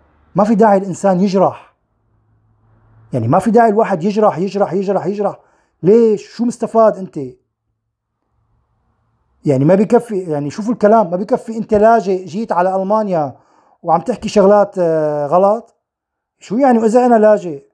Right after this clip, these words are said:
أنا إنسان مثلي مثلك، ويمكن أنا أحسن منك، لأنه أنا ما جرأت وحكيت مع أي حدا بهذا الأسلوب. قلت له إنه أنت لاجئ، أو ما حك-، أو ما حكيت مع حدا، قلت له أنت، أنت أبيض، أنت أسود، أنت سمين، أنت أعرج،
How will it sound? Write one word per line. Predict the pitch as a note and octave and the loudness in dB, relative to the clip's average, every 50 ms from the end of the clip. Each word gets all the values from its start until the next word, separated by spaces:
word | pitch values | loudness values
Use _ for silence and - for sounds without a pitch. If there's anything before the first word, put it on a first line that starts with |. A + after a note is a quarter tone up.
| _ _ - | _ _ -10
أنا | F3 G3 G3+ | -8 -8 -6
إنسان | G3+ G3 - - A3 A3 A3+ A3 G#3+ F#3 E3+ - _ _ _ _ _ _ _ _ _ - | -8 -8 -4 -2 0 0 0 0 -4 -6 -8 -12 _ _ _ _ _ _ _ _ _ -4
مثلي | F#3 G3 - - A#3 A3 | -4 -2 0 0 2 2
مثلك، | A#3 A#3 - A#3+ A3+ G3+ F3 D3 - - _ _ _ _ _ - | 2 2 2 4 4 4 4 2 -4 -12 _ _ _ _ _ -12
ويمكن | D#3+ G3 G3+ A3 A3+ | -10 -6 -2 0 0
أنا | A#3 A#3+ B3+ | 0 0 0
أحسن | A3+ F#3 - A#3+ A3 G3+ F#3+ | -2 -2 -2 0 0 2 2
منك، | F#3+ F#3 E3+ D#3 C3+ B2+ - _ _ _ _ _ _ _ _ _ _ _ _ _ _ _ _ _ _ _ _ _ _ _ - | 0 0 -2 -4 -6 -10 -14 _ _ _ _ _ _ _ _ _ _ _ _ _ _ _ _ _ _ _ _ _ _ _ 0
لأنه | D#3 D#3+ F#3+ A#3 | 2 4 4 4
أنا | A#3 A#3 | 4 4
ما | A3+ A#3+ C4 | 4 4 4
جرأت | - B3+ A#3 A3 B3 A3+ G#3+ - | 4 2 2 2 0 0 -2 -4
وحكيت | - - F3+ - A3 A3+ A#3 A#3 A#3 A#3 - _ _ _ _ _ - | -8 -12 -8 -4 -2 -2 0 -2 -2 -6 -10 _ _ _ _ _ -8
مع | D#3 E3+ - - | -6 -4 0 2
أي | C#4+ C#4+ C4+ | 4 4 4
حدا | - A3 A#3 A#3 | 2 2 2 4
بهذا | G#3+ F#3+ F3+ F#3+ F3+ E3+ | 4 4 4 4 2 0
الأسلوب. | E3+ E3 - - E3+ F3 E3+ D#3+ - - _ _ _ _ _ _ _ _ _ _ _ - | -2 -8 -10 -8 -6 -4 -4 -6 -8 -10 _ _ _ _ _ _ _ _ _ _ _ -8
قلت | E3+ - - | -4 0 2
له | A#3 A3 G#3 | 4 4 4
إنه | F3+ F3+ G3 | 4 2 -2
أنت | G3 - G#3+ | -2 0 2
لاجئ، | F#3+ G3+ G#3+ A3 G3+ F3 F#3+ E3+ D#3 D#3 _ _ _ _ _ _ _ _ _ _ _ _ _ _ _ _ _ _ _ _ _ - | 4 4 4 2 2 -2 -6 -8 -8 -12 _ _ _ _ _ _ _ _ _ _ _ _ _ _ _ _ _ _ _ _ _ 0
أو | F#3+ G#3+ | 2 2
ما | A3 A#3 A#3+ | 2 2 0
حك-، | - G#3+ A3+ | 0 -2 -4
أو | A3+ A3+ A#3 | -2 -2 0
ما | A#3+ A3 | 0 -2
حكيت | F#3+ A#3 - C4 A3+ A#3+ | -4 -4 -6 -6 -6 -6
مع | A#3 | -6
حدا، | - - A#3 A3 G3+ | -6 -4 -4 -4 -4
قلت | - - | -4 -4
له | A3+ A3 G#3 G#3 | 0 2 2 2
أنت، | G3+ G3 - | 2 2 0
أنت | G#3 G3+ G3+ F3 - F#3 | 0 0 0 0 0 0
أبيض، | F3 G3+ A3 G#3 A3+ A3+ G#3 F#3 E3+ F3+ | 0 2 2 2 4 4 4 4 2 0
أنت | F#3 E3 - G3+ | -4 -10 -8 -8
أسود، | G#3 - - - A3+ G#3+ F#3+ F3+ | -8 -8 -8 -4 0 0 0 0
أنت | G3 F3+ D#3 - | -2 -6 -10 -8
سمين، | F3 - - F#3 G#3+ A#3+ A#3+ A3 G#3+ | -8 -8 -4 -2 0 2 2 0 -2
أنت | E3 - G3 | -4 -4 -2
أعرج، | G#3 A3 A3 G#3+ A3 G#3 G3 F3+ F3 - | 2 2 2 4 2 2 2 0 -2 -6